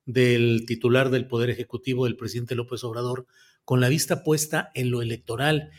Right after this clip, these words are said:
y en que no haya resquicio para golpes o acciones que puedan ir en contra de esa presidencia o de la continuidad de la cuatro T?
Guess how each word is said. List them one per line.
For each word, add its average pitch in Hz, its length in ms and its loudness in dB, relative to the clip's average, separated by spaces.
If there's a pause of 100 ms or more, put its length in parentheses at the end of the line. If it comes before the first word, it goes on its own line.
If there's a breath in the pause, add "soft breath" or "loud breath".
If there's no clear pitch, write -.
(120 soft breath)
y 131 140 -2
en 131 100 2
que 127 140 4
no 139 180 4
haya 160 380 4
resquicio 131 960 0 (400)
para 117 580 2
golpes 151 600 6
o 117 60 -2
acciones 139 600 0
que 110 120 -10
puedan 127 360 -4
ir 127 100 0
en 123 140 -2
contra 127 460 -6 (360 soft breath)
de 117 100 0
esa 135 220 0
presidencia 139 760 2
o 131 140 4
de 127 100 4
la 120 140 4
continuidad 120 520 0
de 131 80 2
la 120 100 -2
cuatro 127 300 -8
T? 135 220 -12